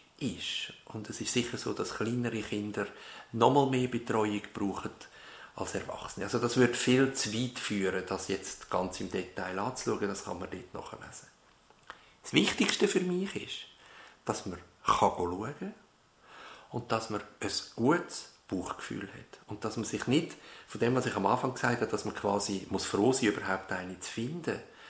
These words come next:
darf lassen erpressen, dass man sagt, ähm, ich muss ja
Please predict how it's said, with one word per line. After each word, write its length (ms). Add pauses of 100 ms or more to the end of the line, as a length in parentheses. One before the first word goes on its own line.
(320)
darf 440
lassen 240
erpressen, 800 (200)
dass 200
man 100
sagt, 540 (460)
ähm, 320
ich 160
muss 200
ja 80